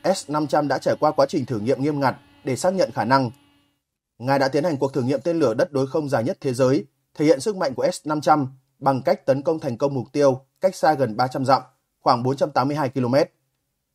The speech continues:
Đầu năm nay, có những báo cáo truyền thông chỉ ra rằng S năm trăm đã theo dõi và đánh chặn hiệu quả các mục tiêu siêu thanh, nêu bật tính linh hoạt và phù hợp của nó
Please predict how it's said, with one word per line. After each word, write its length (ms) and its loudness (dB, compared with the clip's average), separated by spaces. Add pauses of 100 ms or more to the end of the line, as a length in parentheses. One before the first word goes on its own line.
(280)
Đầu 200 6
năm 180 0
nay, 240 4 (360)
có 120 4
những 200 -2
báo 140 4
cáo 180 2
truyền 180 -4
thông 180 -4
chỉ 160 -4
ra 140 2
rằng 240 2 (500)
S 40 -8 (100)
năm 180 -4
trăm 260 2 (220)
đã 180 2
theo 160 0
dõi 140 0
và 100 0
đánh 120 -4
chặn 160 -4
hiệu 240 -4
quả 140 0
các 160 -6
mục 160 -8
tiêu 160 0
siêu 180 -2
thanh, 260 2 (420)
nêu 160 0
bật 220 6
tính 160 -2
linh 140 -4
hoạt 200 -4
và 100 0
phù 160 -6
hợp 200 -2
của 80 -8
nó 340 2